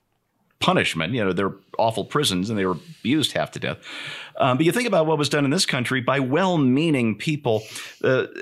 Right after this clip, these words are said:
or those, uh, Vic-, Victorian asylums, you know, uh, forced, um,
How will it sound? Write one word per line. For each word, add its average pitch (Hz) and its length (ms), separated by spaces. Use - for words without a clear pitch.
or 139 180
those, 123 280
uh, 123 140
Vic-, 104 300
Victorian 151 600
asylums, 135 840
you 123 100
know, 113 120
uh, 104 240
forced, - 960
um, 87 560